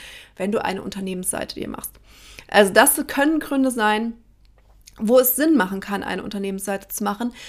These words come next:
Für diejenigen, die gerade starten, ist es aber in den wenigsten Fällen wirklich, ja, gegeben sozusagen, weil du gerade startest, weil du dir erstmal die Personenmarke aufbauen musst, weil du gerade erstmal Reichweite für dein Profil brauchst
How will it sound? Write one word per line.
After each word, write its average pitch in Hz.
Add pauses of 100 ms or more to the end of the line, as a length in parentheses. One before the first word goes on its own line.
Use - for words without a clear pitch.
(140)
Für -
diejenigen, 262
die 233
gerade 214
starten, 220
ist -
es 208
aber 208
in 208
den 202
wenigsten 254
Fällen 196
wirklich, 196
ja, - (180)
gegeben 202
sozusagen, -
weil 190
du 202
gerade -
startest, 226
weil 190
du 190
dir 196
erstmal -
die 190
Personenmarke 208
aufbauen 196
musst, 196 (560)
weil 196
du 180
gerade -
erstmal 190
Reichweite 202
für -
dein 196
Profil 277
brauchst 214